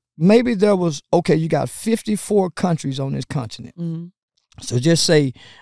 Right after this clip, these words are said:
Speaker 1: a hundred million people. It was a hundred million kings and queens?
Speaker 2: No, I ain't saying all that.
Speaker 1: So,
Speaker 2: No.
Speaker 1: so, so,
Speaker 2: No, I
Speaker 1: so,
Speaker 2: get what
Speaker 1: so,
Speaker 2: you're saying
Speaker 1: so,
Speaker 2: there.
Speaker 1: so, hold on, no, so let me finish. I listen to you.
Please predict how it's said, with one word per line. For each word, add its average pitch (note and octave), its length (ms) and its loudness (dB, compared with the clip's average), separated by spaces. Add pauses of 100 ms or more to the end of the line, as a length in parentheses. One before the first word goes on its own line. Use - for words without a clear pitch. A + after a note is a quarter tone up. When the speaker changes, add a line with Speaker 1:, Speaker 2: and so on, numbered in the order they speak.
(140)
Speaker 1:
a A#2+ 100 -2
hundred D3+ 440 0
million C3+ 380 -2
people. G2 420 -12 (1000)
It C3 60 -2
was B2 160 -2
a A#2 60 -2
hundred C#3+ 320 -2
million D3+ 320 -2
kings D#3+ 320 -4
and E3 100 -6
queens? G3+ 380 -6
Speaker 2:
No, D3 120 -6
I C#3+ 140 -6
ain't E3 140 -10
saying D3 260 -8
all B2+ 140 -10
that. A2+ 80 -16
Speaker 1:
So, F#3 160 -4
Speaker 2:
No. F3 60 -4
Speaker 1:
so, F3 200 -6
so, F3 160 -8
Speaker 2:
No, G3+ 80 0
I G#3 80 4
Speaker 1:
so, B3 80 2
Speaker 2:
get - 80 -6
what F#3 100 -6
Speaker 1:
so, D3 100 -4
Speaker 2:
you're - 80 -2
saying - 100 -2
Speaker 1:
so, - 80 0
Speaker 2:
there. - 80 0
Speaker 1:
so, - 100 4
hold D#4+ 240 4
on, G#4 100 4
no, E4 120 2
so C4+ 120 0
let F#4+ 140 0
me A4 80 6
finish. - 260 0
I A3 140 4
listen F#4+ 280 2
to - 120 -6
you. B3+ 180 -2